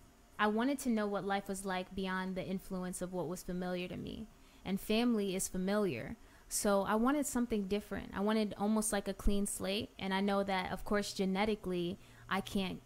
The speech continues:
clean my slate like that. You know, um, the best way to do it is just to kind of strip yourself from what you know and put yourself in an environment where you have to make your own decisions, your own choices, and everything is on you,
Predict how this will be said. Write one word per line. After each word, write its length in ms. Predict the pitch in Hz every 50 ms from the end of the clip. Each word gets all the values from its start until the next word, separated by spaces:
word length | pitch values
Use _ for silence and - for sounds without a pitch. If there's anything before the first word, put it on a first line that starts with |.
| - -
clean 420 | - - 214 202 196 196 190 185
my 140 | 185 180 185
slate 360 | 180 - - 202 190 185 156
like 260 | 175 170 170 180 -
that. 300 | 180 - - - - 226 - - - - - -
You 80 | 196
know, 400 | 190 185 180 175 175 175 180 - - - - -
um, 300 | 185 185 185 185 185 185
the 80 | 185 196
best 280 | 190 202 208 208 - -
way 100 | 208 196
to 120 | 196 190
do 220 | 185 180 196 202 196
it 180 | 185 175 -
is 180 | 165 185 175 -
just 240 | 190 190 - - -
to 240 | - 190 185 180 180 -
kind 240 | - - 202 196 196
of 40 |
strip 300 | - - - 202 196 -
yourself 480 | - 196 196 - - 185 180 180 185 - - - - - - -
from 500 | 196 185 185 185 180 180 175 156 - - - -
what 340 | 196 180 180 180 196 196 -
you 140 | 185 185 185
know 460 | 185 180 175 180 185 196 220 247 254 - - - - - - -
and 420 | 185 190 190 190 190 185 185 185 -
put 140 | - 208 160
yourself 400 | 190 190 190 - 190 185 185 -
in 80 | 190
an 120 | 190 185 190
environment 640 | 180 185 180 180 185 190 190 190 190 190 180 175 165
where 500 | 180 185 180 180 180 180 180 180 185 - - - - - - - - -
you 160 | - 190 196
have 180 | 208 208 202 202
to 60 | -
make 240 | 196 190 190 190 -
your 100 | 180 160
own 200 | 175 185 196 208
decisions, 640 | 202 196 - - 202 202 196 190 180 175 175 185 - -
your 140 | 170 175
own 240 | 170 180 180 185 185
choices, 720 | - - 196 185 185 202 - - 175 170 170 185 - - - - - - - - -
and 100 | - 190
everything 360 | 202 214 220 226 - 226 220 220
is 120 | 214 208
on 220 | 208 190 190 180
you, 300 | 185 202 190 - - 190